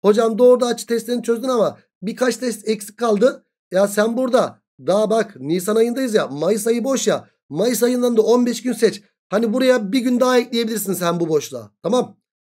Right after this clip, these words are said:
Yani sen bu programı da uzatmak da senin elinde. Ve bu programı ben öyle bir şekilde hazırladım ki her bir konu için ayrı bir boş gün bıraktım. Mesela doğruda açı için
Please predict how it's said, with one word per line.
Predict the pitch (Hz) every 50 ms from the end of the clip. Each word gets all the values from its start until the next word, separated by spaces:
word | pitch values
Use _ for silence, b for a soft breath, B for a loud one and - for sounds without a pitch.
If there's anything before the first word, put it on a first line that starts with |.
| _ -
Yani | - 196 214 226 220
sen | 202 - 233 247 247
bu | 240
programı | 196 247 254 254 226 247 247 247 233
da | 254 277 277 _
uzatmak | - 190 185 202 220 226 - 247 254 240 - -
da | 247
senin | 240 - 220 220 214
elinde. | 190 165 147 131 117 117 113 _ _ _ _ _ -
Ve | 143 214 233 226 - 143 151 156 -
bu | 220 262 269 208
programı | 226 247 247 247 226 240 240 247 240 214
ben | 240 240
öyle | 240 247 240 254 254
bir | 247
şekilde | - 233 233 214 240 226 254
hazırladım | 208 180 202 208 233 240 240 247 254 277 214
ki | - 202 156 107 b b b b b -
her | - 226 262 269 254
bir | 262
konu | - 214 226 220 226
için | 214 214 254 247 240 -
ayrı | - 180 190 208 226 240 240
bir | 247 214 196
boş | 226 240 226 -
gün | - 202 226 220 196
bıraktım. | 185 160 151 - 139 147
Mesela | 185 180 196 190 190 180
doğruda | 190 226 233 226 214 220
açı | 214 208 208 202
için | 190 - - 233 254